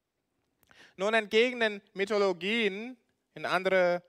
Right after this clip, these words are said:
Religionen ist festzuhalten, dass Jesus tatsächlich gekommen ist. Er war eine wahre Person. Er ist nicht bloß eine Legende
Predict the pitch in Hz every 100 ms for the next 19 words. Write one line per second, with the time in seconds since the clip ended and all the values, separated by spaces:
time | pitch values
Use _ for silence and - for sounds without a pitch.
0 | - 160 165 147 170 220 196 165 - 202
1 | 226 196 151 147 165 165 170 190 220 214
2 | 190 202 208 190 202 - 247 226 120 98
3 | 127 139 143 147 156 170 160 131 120 120
4 | - 151 147 190 233 135 123 143 165 -
5 | 160 170 160 151 139 123 151 208 180 170
6 | 220